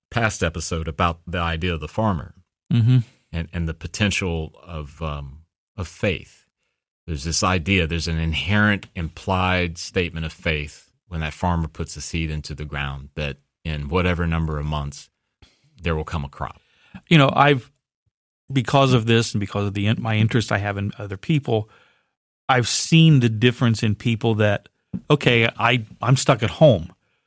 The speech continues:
Speaker 2: so I'm going to take a class online,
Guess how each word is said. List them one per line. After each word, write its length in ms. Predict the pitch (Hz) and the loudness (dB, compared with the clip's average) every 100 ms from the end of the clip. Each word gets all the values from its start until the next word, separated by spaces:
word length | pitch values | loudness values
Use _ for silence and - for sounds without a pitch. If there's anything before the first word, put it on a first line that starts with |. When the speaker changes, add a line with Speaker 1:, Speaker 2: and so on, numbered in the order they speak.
| _ _ _ | _ _ _
Speaker 2:
so 280 | _ 131 120 - | _ 2 4 4
I'm 240 | 127 151 | 4 6
going 380 | 127 127 120 117 | 6 6 6 2
to 680 | - 123 113 110 107 107 107 _ _ _ _ _ _ - | 0 0 2 4 4 2 -2 _ _ _ _ _ _ -4
take 160 | 117 | -4
a 60 | 104 | -2
class 360 | - 104 104 - | 0 2 0 -2
online, 500 | 104 - - - | -8 -10 -12 -14